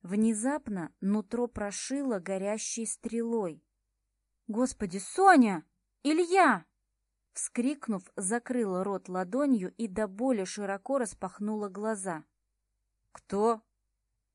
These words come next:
Слегка отшатнулся Виктор. «Неведомые силы подняли с места.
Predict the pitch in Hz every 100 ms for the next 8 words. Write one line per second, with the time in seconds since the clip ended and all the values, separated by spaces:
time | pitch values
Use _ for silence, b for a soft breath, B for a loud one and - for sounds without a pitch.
0 | - - 208 196 - 233 220 - 196 -
1 | 196 185 - 214 240 - 180 175 - _
2 | _ _ _ _ _ _ _ 180 196 240
3 | 226 330 277 302 294 294 269 - 302 262
4 | 185 185 233 233 190 180 196 233 233 190
5 | - 175